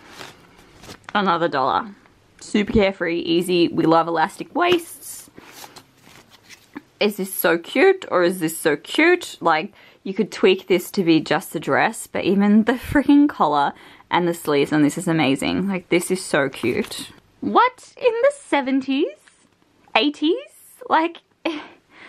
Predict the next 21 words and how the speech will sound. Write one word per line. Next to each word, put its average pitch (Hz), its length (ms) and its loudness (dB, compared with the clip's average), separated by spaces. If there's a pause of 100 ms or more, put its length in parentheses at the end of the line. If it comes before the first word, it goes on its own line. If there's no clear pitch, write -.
(220)
she's 392 320 2
got 403 280 2
a 381 80 0
little 381 560 2
flower 285 840 2
choker. 202 760 -2
Like, 262 280 2 (180)
so 302 480 0
cute. 302 800 0 (640)
But 339 100 2
I 339 80 2
feel 330 160 -2
like 370 100 0
you 370 100 4
could 320 100 -2
make 269 180 2
that 233 220 -2
super 254 440 -6
fun. 220 540 -2 (440)
Another 202 380 0
fabulous 190 760 -6